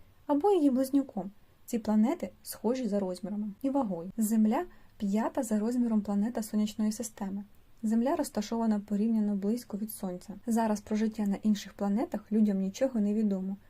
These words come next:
Тож Земля — єдине небесне тіло сонячної системи, на якій є життя. Люди, тварини, рослини. Тільки на нашій планеті є головні умови існування життя: вода і повітря. Океани займають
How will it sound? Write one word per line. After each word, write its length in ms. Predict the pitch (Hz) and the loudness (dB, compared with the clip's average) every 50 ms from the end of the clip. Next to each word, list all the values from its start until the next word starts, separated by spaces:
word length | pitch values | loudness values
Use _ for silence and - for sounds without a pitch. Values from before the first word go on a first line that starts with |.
| - - - - | -20 -20 -18 -8
Тож 160 | - 247 240 240 | -4 -2 0 0
Земля — 340 | 247 262 254 262 285 359 359 - - - - - | 0 0 0 0 0 -2 -4 -6 -14 -20 -10 -4
єдине 480 | 214 208 233 208 185 202 220 226 214 190 | 0 2 2 2 4 4 4 4 2 2
небесне 440 | 190 185 185 196 196 196 - 190 190 | 0 0 0 -2 -2 -2 -4 -6 -6
тіло 260 | - 208 202 202 196 | -2 -2 0 0 -2
сонячної 440 | 196 - 208 196 202 - - 196 196 | -2 -2 -2 -4 -2 -2 -4 -6 -4
системи, 400 | - 208 - - - 403 359 294 - - - - - - - - - | -6 -8 -6 -6 -4 -4 -4 -6 -6 -12 -20 -20 -20 -20 -20 -6 -2
на 80 | 220 214 | 2 2
якій 420 | 214 220 220 220 - 285 349 311 | 4 4 2 0 2 2 2 2
є 280 | 233 180 180 185 214 233 | 2 2 0 0 0 0
життя. 400 | 220 185 185 - - 175 175 202 - - - - - - - - - | -2 -2 -4 -6 -10 -12 -12 -12 -14 -20 -20 -20 -20 -20 -16 -8 -4
Люди, 380 | 190 185 196 247 233 214 202 214 - - - - | -2 -2 0 2 2 0 0 -2 -6 -14 -20 -12
тварини, 520 | - 202 185 175 175 175 190 196 190 190 - - | -6 -4 -2 -2 -2 -2 -4 -4 -4 -6 -8 -6
рослини. 460 | - 190 190 - - 180 175 - - - - - - - - - - - - - - | -8 -8 -6 -6 -8 -8 -6 -8 -10 -12 -14 -20 -20 -20 -20 -20 -20 -20 -20 -10 -6
Тільки 200 | 247 240 - 269 | -6 -2 0 2
на 80 | 262 269 | 2 2
нашій 280 | 262 262 262 - 269 | 2 0 0 -2 -4
планеті 500 | 240 - 247 247 262 302 349 349 - 214 | -4 -2 -2 0 2 0 0 0 -2 -2
є 180 | 202 196 214 226 | 0 0 0 0
головні 600 | 214 208 214 214 208 208 202 202 214 220 262 262 | 0 0 0 0 0 0 0 0 0 0 0 0
умови 460 | - 226 214 208 208 214 220 214 208 | 2 2 2 4 4 2 2 0 0
існування 540 | 208 - - 202 196 196 208 202 202 208 208 | -2 -2 -2 -2 0 0 0 0 0 0 -2
життя: 360 | 214 233 233 - - 196 214 - - - - - - - | -4 -4 -6 -8 -10 -10 -10 -12 -16 -20 -20 -20 -14 -4
вода 320 | 220 214 233 214 285 330 - | 0 2 4 4 4 2 0
і 80 | 240 220 | -2 -4
повітря. 520 | - 226 208 185 175 - - - - - - - - - - - - _ - - | -2 -2 -2 -2 -4 -6 -8 -12 -12 -12 -14 -18 -20 -20 -20 -20 -20 _ -8 -6
Океани 480 | 262 254 - 294 339 403 427 392 294 | -6 -2 0 0 0 2 2 2 2
займають 580 | 226 208 208 208 208 220 247 269 254 220 196 | 2 2 2 2 2 2 2 0 -2 -2 -4